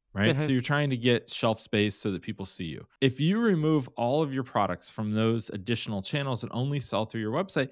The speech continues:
Speaker 1: customers may seek you out online. They may not even know you exist, right? So, you know, they could find a similar product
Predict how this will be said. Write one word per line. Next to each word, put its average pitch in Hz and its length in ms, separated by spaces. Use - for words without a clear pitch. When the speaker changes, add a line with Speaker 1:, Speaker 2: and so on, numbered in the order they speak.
Speaker 1:
customers 170 840
may 113 460
seek 190 320
you 185 100
out 175 120
online. 175 400
They 135 100
may 160 140
not 170 180
even 156 180
know 139 60
you 131 160
exist, 127 560
right? 127 360
So, 147 500
you 120 180
know, 101 120
they 120 140
could 135 220
find 139 260
a 160 40
similar 147 360
product 185 480